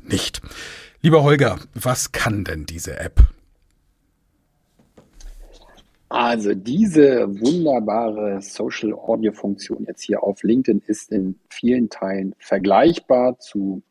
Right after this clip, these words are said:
Speaker 2: beispielsweise Clubhouse, Green Room, ähm, oder Facebook Talk und den anderen. Äh, wir haben hier, ähm, zwei, äh, Bestandteile des Raumes. Einmal eine Bühne. Auf der Bühne,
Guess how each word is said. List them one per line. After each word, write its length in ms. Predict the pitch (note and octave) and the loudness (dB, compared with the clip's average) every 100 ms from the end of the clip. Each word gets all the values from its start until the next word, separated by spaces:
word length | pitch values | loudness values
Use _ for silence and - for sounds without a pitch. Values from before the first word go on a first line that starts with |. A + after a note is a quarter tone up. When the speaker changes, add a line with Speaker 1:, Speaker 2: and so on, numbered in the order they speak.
| _ | _
Speaker 2:
beispielsweise 720 | - D#2+ - G#2+ - G2 G2 | -12 -12 -10 -12 -8 -8 -8
Clubhouse, 800 | F#2+ - G2+ - F#2 G2 G2 - B2 | -8 -8 -10 -8 -4 -4 -4 -10 0
Green 360 | A2+ D3 F3 D3 | 4 6 6 6
Room, 420 | C3 C#3+ C#4 - - - - _ | 4 4 4 0 -8 -20 -20 _
ähm, 480 | G#2+ G2+ G2 G2 G2+ - | -6 -4 -4 -4 -8 -8
oder 340 | F#2+ F#2 F2+ | -4 -2 -4
Facebook 480 | - F#2+ - - G#2 | -6 -10 -10 -10 -10
Talk 280 | - G2 - | -6 -6 -4
und 160 | G2 F2+ | -6 -6
den 120 | G2 | -6
anderen. 640 | - D#3+ E3+ D3 C#3 C#3 - | -2 2 4 4 4 -4 -8
Äh, 160 | G2+ G2 | -6 -2
wir 140 | F#2+ | -4
haben 140 | A#2 | -4
hier, 260 | C#3+ C3 A2+ _ _ _ _ | -4 -2 -4 _ _ _ _
ähm, 540 | G2+ G2+ G2+ G2+ G2 _ | -4 -2 -2 -4 -6 _
zwei, 760 | - - - F2 F2+ D3 G3+ A3 - | -16 -16 0 0 4 4 2 0 -4
äh, 160 | - A#2 | -6 -4
Bestandteile 720 | - - A#2 D#3 - D#3 D3+ | -4 -2 -2 -2 -2 0 0
des 240 | C3+ A#2+ | -2 -4
Raumes. 340 | A#2 C#3 C#3+ B2+ | -2 0 0 -4
Einmal 320 | - G#2 G2+ | -6 -4 -4
eine 360 | - F#2+ F2 - | -4 -4 -4 -8
Bühne. 640 | G2 G2 - G3 G#3 G3+ | -10 0 6 8 6 2
Auf 300 | - - A2 | 0 0 0
der 180 | - G2+ | 2 2
Bühne, 560 | F#2+ G#2 A#2+ C#3 C3 | 2 -4 -4 -2 -2